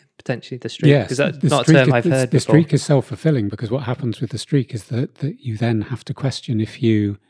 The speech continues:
Speaker 2: break the streak. I gave the example before when we were doing the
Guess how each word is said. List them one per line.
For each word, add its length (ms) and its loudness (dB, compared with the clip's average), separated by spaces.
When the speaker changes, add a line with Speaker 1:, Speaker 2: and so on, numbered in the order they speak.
Speaker 2:
break 400 -2
the 100 -4
streak. 600 -10
I 80 0
gave 220 0
the 60 -2
example 380 -4
before 320 0
when 140 -2
we 120 -2
were 100 -4
doing 340 -2
the 320 -4